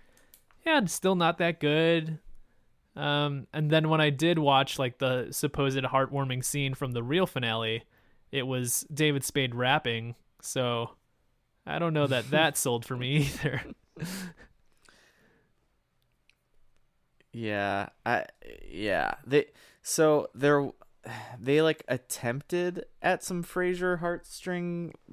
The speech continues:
Speaker 2: pulls, but, like, the second that it got, like, serious, they, they just throw in, like, a sex joke and kill it, like, immediately.
Speaker 1: <laughs>
Speaker 2: And it's, which is, like,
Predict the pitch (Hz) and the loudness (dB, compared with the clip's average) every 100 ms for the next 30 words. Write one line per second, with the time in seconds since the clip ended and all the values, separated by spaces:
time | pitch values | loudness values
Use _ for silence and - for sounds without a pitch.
0 | - 185 185 196 202 - - _ - - | -4 2 4 4 0 -4 -8 _ -20 -20
1 | _ _ - 139 131 120 110 - - 117 | _ _ 2 4 6 4 2 0 -8 -4
2 | - - - 147 143 147 135 127 113 107 | -2 0 2 2 2 -2 0 2 2 0
3 | 113 107 101 104 - 123 117 101 101 - | 2 2 0 -6 -6 -2 0 0 -2 -4
4 | 98 - _ - 98 98 - 107 104 101 | -6 -6 _ -8 -6 -8 -8 -4 -2 0
5 | 98 95 90 95 90 95 - _ - - | -2 -4 -6 -6 -4 -4 -6 _ -20 -20
6 | - - 110 90 - - 87 82 101 90 | -10 -4 -2 -2 -4 -4 -2 -2 -6 -10
7 | - 107 80 60 - _ _ 104 107 101 | -4 -2 -2 -4 -8 _ _ -8 -6 -6
8 | 104 107 - 135 110 110 147 160 113 - | -4 -4 0 -2 0 -2 0 0 -2 -4
9 | - - - - - - 110 110 - - | -20 -20 -20 -20 -18 -6 -4 -4 -6 0
10 | 180 180 202 185 175 170 | 2 2 0 4 2 2